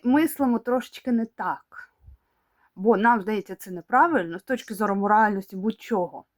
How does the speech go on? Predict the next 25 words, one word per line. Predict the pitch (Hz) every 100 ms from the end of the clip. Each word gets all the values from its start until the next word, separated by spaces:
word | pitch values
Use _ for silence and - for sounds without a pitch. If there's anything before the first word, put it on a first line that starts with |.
| _ _ _ _
Але | - 240 247 151
в | 165
законах | 240 233 - 359 330 185 -
вони, | 226 262
сука, | 262 277 247
прописали, | 220 247 254 240 262 277 311
щоб | - 202
вона | 214 233
була | 220 226
законною. | 202 214 - 262 240 185 156 143 - _ _
Примус. | - 226 269 220 175 - - _ _ _ _ _ _ _ _ _
Чи, | - -
якщо | - 214 226 - 247
людина | 226 240 320
там | 233 220 202 180
дві | 170 160 254
повістки | 277 247 233 226 -
не | 226 208
взяла, | 196 208 190
три, | 214 254
бойову | 220 190 190 185 240
не | 220
взяла | 190 196 190 151
чи | - 202
щось. | - - -